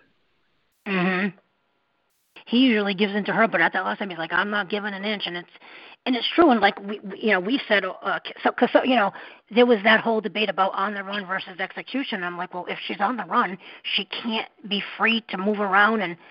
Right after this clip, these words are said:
you know, look for evidence." And he finally had to say to her, "I need you here," because if she was on the run with him, she couldn't turn over rocks and, you know,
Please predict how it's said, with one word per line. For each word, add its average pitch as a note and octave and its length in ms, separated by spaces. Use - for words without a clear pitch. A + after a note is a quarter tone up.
you A3 100
know, F3 260
look G#3+ 280
for - 100
evidence." G#3 460
And F#3+ 100
he F#3+ 60
finally G3 300
had G3 100
to - 120
say C#4 120
to B3 60
her, E3+ 60
"I D#3+ 80
need F#3 280
you G3+ 80
here," A3 420
because G3+ 360
if - 120
she D4+ 100
was B3 120
on A#3 120
the G3 60
run C4+ 180
with D#4 100
him, G3+ 180
she G#3+ 240
couldn't - 380
turn A3 220
over A#3 240
rocks B3+ 440
and, F#3 160
you A3 80
know, F3 240